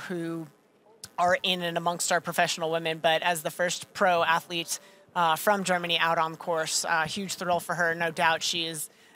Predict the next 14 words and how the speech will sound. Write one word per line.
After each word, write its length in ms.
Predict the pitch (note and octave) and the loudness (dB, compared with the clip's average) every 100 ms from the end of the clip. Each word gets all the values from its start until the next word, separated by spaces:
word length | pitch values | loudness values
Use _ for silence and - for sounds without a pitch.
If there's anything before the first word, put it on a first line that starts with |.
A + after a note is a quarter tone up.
| - | 2
uh, 160 | E3 E3 | 2 4
getting 280 | F3+ E3+ E3 | 2 0 -4
carried 360 | - F#3 F3 | 0 0 2
along 300 | D#3+ D#3+ E3+ | 0 2 2
by 100 | D#3+ | 0
these 180 | D#3+ D#3+ | -2 -2
amazing 680 | F3+ G3 G3 F#3 F#3 F#3 E3 | 0 2 2 2 0 -4 -2
fans 400 | F3+ E3+ E3+ D#3+ | 0 0 -2 0
down 200 | D#3+ D#3+ | 0 0
on 140 | E3+ | -2
course 340 | - E3 D#3+ - | -2 -2 0 -2
here 240 | E3+ D#3+ | -2 -2
in 180 | D#3+ E3 | -2 -6
Frankfurt. 640 | D3 E3 E3+ - E3 - | -4 -4 -2 -2 -2 -4